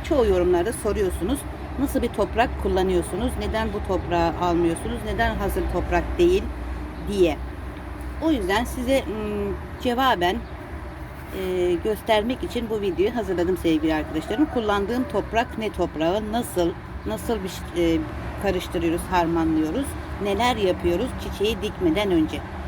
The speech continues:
Öncelikle şöyle, ım, gördüğünüz gibi kovalarda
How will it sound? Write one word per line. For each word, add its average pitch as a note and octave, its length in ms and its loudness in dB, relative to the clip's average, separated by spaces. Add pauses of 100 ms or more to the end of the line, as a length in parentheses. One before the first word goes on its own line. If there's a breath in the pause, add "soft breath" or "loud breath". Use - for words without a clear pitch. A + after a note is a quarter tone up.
(640)
Öncelikle C#4 520 4
şöyle, A#3 540 2 (340)
ım, F3 380 2
gördüğünüz F3+ 460 0
gibi E3 140 -2 (160)
kovalarda E3+ 640 2